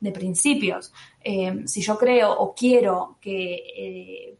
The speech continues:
como deseo o aspiración, yo deseo que el mercado no esté o no invada todas mis relaciones personales o, o todos los ámbitos de mi vida,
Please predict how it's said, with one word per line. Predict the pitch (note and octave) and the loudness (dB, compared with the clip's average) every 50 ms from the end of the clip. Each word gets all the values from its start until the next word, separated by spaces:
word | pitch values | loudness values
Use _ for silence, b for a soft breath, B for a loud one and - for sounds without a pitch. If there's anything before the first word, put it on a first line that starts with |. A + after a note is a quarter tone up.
| _ _ | _ _
como | - G#3 G3 G3+ G3 | -6 -4 -2 -2 -2
deseo | G3 G3 G3 - - A#3+ A#3 A3 G#3 | -2 -2 -2 2 2 4 4 4 4
o | G3 G3+ G3+ | 4 4 2
aspiración, | G3+ - G#3+ G3+ G3 G3+ - - C#4 C4 A#3 G#3 G3 | 0 0 -2 -2 -2 -2 0 0 2 2 2 2 0
yo | F3+ - G#3 | -2 -4 -4
deseo | G3+ G3 G3 - A#3+ A3+ G#3+ | -4 -2 2 2 2 2 2
que | - G3 | 0 -2
el | G3 F#3+ | -2 0
mercado | G3 G3+ G3 G3+ G3+ - B3 B3+ B3 G#3+ G3 F#3+ F#3+ | 0 0 0 0 2 4 4 6 6 6 4 2 0
no | G3 G3+ | -4 -6
esté | - - - B3 B3 A#3+ G3+ F#3+ - _ - _ _ | -6 -6 0 2 2 2 2 -4 -8 _ -20 _ _
o | - G#3 G#3 | -6 -2 -2
no | G#3+ | -2
invada | A3+ A3+ A3+ A#3 B3 A#3+ A3 G3 F3 F3 - | -2 0 2 2 2 4 2 2 0 -2 2
todas | G#3 G#3+ A3 G#3+ G#3 G#3 | 2 4 4 4 4 2
mis | G#3 G3 - | -2 -4 -4
relaciones | F3 F#3 F#3+ F3+ - - - A3 G#3+ G#3+ G#3 G3 F#3+ | -6 -8 -8 -8 -8 -8 -6 -4 -4 -4 -4 -6 -8
personales | - F#3 F#3 - - G3+ G#3 A#3 B3 B3 G#3+ G3+ F#3+ F#3+ F#3 | -8 -10 -10 -8 -8 -4 0 2 2 2 2 2 -2 -6 -6
o, | F#3 | -8
o | F3+ - - F#3+ - | -8 -6 -6 -6 -6
todos | - G#3 G#3+ A3 | -2 0 0 0
los | G#3+ G3+ - | 0 0 -4
ámbitos | A3 G#3+ G#3+ G#3 G#3 G#3 | -4 -4 -4 -6 -8 -6
de | G#3+ | -6
mi | G#3+ G#3 G#3 | -4 -4 -4
vida, | A3 A#3 A#3+ A#3+ A#3 A3+ B3 C4+ | -2 -2 0 2 2 2 2 2